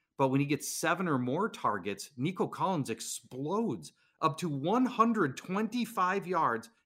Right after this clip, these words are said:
and almost a full touchdown per game. So he's, like, double or triple the efficacy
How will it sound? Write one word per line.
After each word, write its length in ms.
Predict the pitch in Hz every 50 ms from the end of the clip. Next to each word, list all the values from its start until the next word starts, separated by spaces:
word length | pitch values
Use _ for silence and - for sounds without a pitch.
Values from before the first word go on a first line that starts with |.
| _ _ -
and 140 | 156 160 151 -
almost 400 | 208 220 226 240 262 233 - -
a 60 | 190
full 280 | - - - 196 196 -
touchdown 560 | - - 175 175 - - 185 175 175 156 127
per 180 | - - 151
game. 400 | 123 104 139 170 190 196 127 92 - _ _ _ _ _ _ _
So 180 | - - 180 185
he's, 180 | 185 170 -
like, 160 | 175 190 151 - - _ _ _ _ - 131 - _ _ _ -
double 320 | 180 175 208 208 262 247 196
or 100 | 139 123
triple 800 | - - - - - 196 220 254 262 254 254 208 107 82 - - -
the 180 | 135 143 143 - 160
efficacy 680 | 196 208 226 220 - - 110 - - - 82 71 67